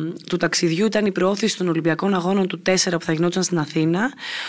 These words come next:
Οπότε πήγαμε σε όλα αυτά τα μέρη οδικώς, ε, συναντήσαμε αθλητές από το εξωτερικό για να προβάλλουμε, αθλητές, καλλιτέχνες, σπουδαίες προσωπικότητες στο εξωτερικό για να προβάλλουμε τους Ολυμπιακούς Αγώνες.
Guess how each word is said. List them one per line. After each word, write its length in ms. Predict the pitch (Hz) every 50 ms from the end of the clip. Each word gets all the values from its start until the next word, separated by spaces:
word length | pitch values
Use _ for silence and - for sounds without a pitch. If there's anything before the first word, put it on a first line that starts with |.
| - - -
Οπότε 380 | - 170 170 - 208 214 - 226
πήγαμε 320 | - 240 226 226 226 214
σε 80 | - 220
όλα 100 | 220 226
αυτά 140 | - -
τα 140 | 220 220 202
μέρη 300 | 196 202 202 214 208 208
οδικώς, 760 | 185 170 165 165 - - 175 170 175 214 254 247 - - - -
ε, 200 | - 190 185 175
συναντήσαμε 540 | 165 - 190 175 165 175 196 - 233 233 214
αθλητές 420 | 196 - 196 175 - 202 208 -
από 80 | - 202
το 60 | -
εξωτερικό 580 | 180 - - - 170 165 165 - - 196 190 185
για 160 | 170 175 170
να 260 | 175 175 165 160 151 - - - - - - -
προβάλλουμε, 680 | - - 170 160 156 180 185 202 208 208 190 180 170 160 - - - - - - -
αθλητές, 500 | - 170 - 180 170 175 - 208 208 196
καλλιτέχνες, 920 | - 180 165 165 165 - 190 202 196 - 196 185 175 165 165 165 165 - - - - - - - - - - - -
σπουδαίες 400 | - - - 185 170 196 208 214
προσωπικότητες 500 | 202 202 180 190 175 175 - 196 196 202
στο 80 | 190 196
εξωτερικό 360 | 175 - - 175 170 165 190 196
για 100 | 190 185
να 60 | 175
προβάλλουμε 460 | 180 175 165 180 190 196 196 185 180
τους 120 | 165 - -
Ολυμπιακούς 460 | 165 165 156 165 156 151 - 180 180
Αγώνες. 580 | 175 151 151 156 156 160 170 185 220 247 -